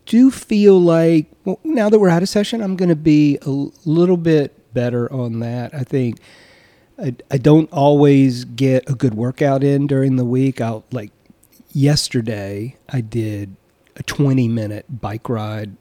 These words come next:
on my stationary bike. I need a little more than that. Post-session, I, I'm, I'm gonna, I'm gonna try to get into some better habits going into the new year. You know, when I went off Ozempic for the bike ride,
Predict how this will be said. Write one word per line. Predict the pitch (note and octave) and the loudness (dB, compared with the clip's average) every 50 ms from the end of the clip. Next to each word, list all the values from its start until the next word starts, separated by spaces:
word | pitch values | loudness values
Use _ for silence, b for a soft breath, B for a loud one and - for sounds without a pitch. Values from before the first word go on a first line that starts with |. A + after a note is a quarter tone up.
| _ - - | _ -14 -8
on | B2+ A#2 G#2+ | -8 -6 -6
my | G2 F#2 | -6 -8
stationary | - - - - - G2+ - - - A2 G2+ G2 G2 G2 | -10 -12 -10 -10 -10 -10 -8 -10 -10 -10 -10 -12 -14 -16
bike. | G2 - G2 D2+ B1+ D2 - - _ _ _ _ _ - - | -16 -18 -18 -18 -20 -20 -20 -20 _ _ _ _ _ -10 -4
I | F3 | 0
need | F3 F3 D3+ | 2 4 4
a | C3 | 4
little | B2 A#2 A2 G2+ | 4 2 0 0
more | G#2+ A2 G2+ F#2+ | -2 -4 -6 -6
than | G2 F#2+ | -10 -12
that. | F#2 F2+ F2+ F#2 - - _ - _ _ _ - | -16 -16 -18 -20 -20 -20 _ -20 _ _ _ 0
Post-session, | - G3 F3+ - F3+ D#3+ C#3 D#3+ D3+ | 2 2 2 4 2 2 2 2 0
I, | D3 D3+ C#3+ F3 D3 | 0 -2 -2 -2 -2
I'm, | C#3 C#3 | -2 0
I'm | C#3+ C#3+ C#3+ | 0 0 2
gonna, | C#3+ D3+ C#3+ C3+ C3 A#2+ - | 2 2 4 2 2 0 -2
I'm | - D#3+ F#3 | -2 0 2
gonna | F3+ D#3+ D3+ C#3 B2 | 4 4 4 4 2
try | A#2 - - D#3+ C3+ | 0 -2 -2 0 0
to | A#2+ | 0
get | A2+ A2+ B2 A#2 | -2 -4 -4 -4
into | A#2 A2+ A2+ - - A2 | -4 -6 -6 -6 -6 -6
some | - - - G2+ G#2+ | -6 -6 -8 -8 -8
better | G#2+ G2+ F#2 F#2+ A#2 | -8 -10 -12 -12 -14
habits | A#2+ C3 - D3+ F3 - - - - - - - - | -14 -14 -14 -16 -18 -20 -20 -20 -20 -20 -18 -14 -6
going | C3 B2+ B2+ B2+ B2+ B2 A#2+ | -2 0 0 0 0 -2 -4
into | A2+ A#2 A#2 A2+ - - A#2 | -4 -4 -6 -8 -8 -10 -10
the | G#2 G#2 G#2 | -8 -8 -8
new | G2+ G#2+ G2 F2+ | -8 -10 -10 -12
year. | D#2+ C#2+ B1+ C2 - - _ _ _ _ _ _ _ _ _ _ _ _ _ _ _ _ - C4+ - _ - F#4+ F4 - | -14 -18 -20 -20 -20 -20 _ _ _ _ _ _ _ _ _ _ _ _ _ _ _ _ -20 -20 -20 _ -20 -20 -20 -10
You | - G#3+ E3 | -4 -2 0
know, | D3+ C#3+ | 0 0
when | D3 C#3+ C3+ | 0 0 0
I | |
went | C3 D3 D#3 D#3+ | 0 0 0 -2
off | D#3+ E3 - - | -2 -4 -6 -8
Ozempic | D#3+ D#3 D#3 D#3 D#3 D#3 - D#2+ - - | -8 -6 -6 -6 -6 -6 -8 -10 -12 -14
for | _ - E3+ D3+ | _ -8 -8 -8
the | C3+ D3 | -6 -8
bike | C#3+ - D3+ E3+ - - | -10 -12 -12 -14 -12 -12
ride, | G3+ G3+ G3 F#3+ | -12 -12 -10 -12